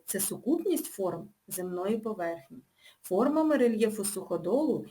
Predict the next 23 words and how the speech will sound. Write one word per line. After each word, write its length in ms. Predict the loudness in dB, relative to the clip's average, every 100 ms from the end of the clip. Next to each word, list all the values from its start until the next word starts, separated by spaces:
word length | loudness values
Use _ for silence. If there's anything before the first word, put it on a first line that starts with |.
| _
є 140 | -4 -4
пагорби, 760 | -2 2 4 2 0 -4 -4
гори, 520 | -6 -2 2 4 2 -2
плато, 520 | -4 -4 -2 2 2
каньйони, 800 | 2 -2 -4 -4 0 2 2 0 -2
долини 680 | -4 -2 0 4 4 6 4 2
і 100 | 0
рівнини. 480 | 4 4 2 -2 -8 -16 _ _ -20 -8
Рівнини 480 | 4 6 8 8 6
поділяються 680 | 4 0 0 2 2 0 -2
на 140 | -2
низовини, 680 | -2 -2 -4 -2 2 4 4
височини 640 | 2 -2 -6 -4 4 6
і 80 | 6
плоскогір'я. 800 | 2 -6 -8 -10 -6 -8 -8 -14 -20 _ _ -20 -16 2 10
Як 220 | 12 12
я 60 |
вже 160 | 10 10
говорила, 640 | 8 10 8 8 4 2 -2
в 40 |
океанах 540 | -2 2 4 6 6 4
і 60 |
морях 460 | 4 6 6 4 0